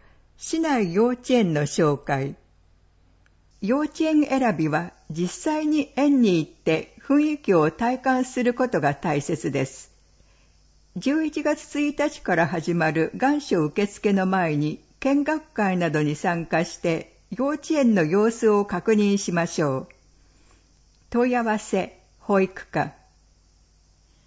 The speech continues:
逗子幼稚園。遊びと生活体験に基づく教育を重んじる幼稚園型認定こども園。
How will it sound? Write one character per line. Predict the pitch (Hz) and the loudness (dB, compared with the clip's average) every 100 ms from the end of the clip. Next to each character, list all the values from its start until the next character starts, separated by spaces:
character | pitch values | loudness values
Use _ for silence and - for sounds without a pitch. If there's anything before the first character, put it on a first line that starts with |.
| _ _ _ - | _ _ _ -8
逗 | 196 | -2
子 | 196 320 | -2 0
幼 | 302 311 | -2 -2
稚 | 294 - 226 | -4 -2 0
園。 | 156 131 208 - _ _ _ _ - - - | 2 2 -2 -14 _ _ _ _ -20 -10 -4
遊 | 160 302 | -2 -2
び | 302 | -2
と | 302 302 | -2 -4
生 | - 302 294 | -2 -2 -2
活 | 294 294 - | -4 -4 -6
体 | 196 196 | -4 -2
験 | 190 202 175 | 0 0 2
に | 175 | 2
基 | 175 | 2
づ | 175 196 247 269 | 0 2 0 0
く | - - | -6 -6
教 | 247 240 | 2 2
育 | 254 247 254 247 | 2 0 0 2
を | |
重 | 240 202 202 196 | 2 4 4 4
ん | 180 | 0
じ | 185 | 0
る | 180 185 190 - - | 2 2 0 -8 0
幼 | 202 | 2
稚 | 294 294 320 | 2 0 -2
園 | 302 294 | 2 2
型 | 277 277 269 247 - | 2 0 0 0 2
認 | 233 262 | 2 4
定 | 254 247 240 | 2 0 0
こ | 240 214 | 0 2
ど | 202 | 4
も | 190 156 | 4 2
園。 | 127 127 | 0 -2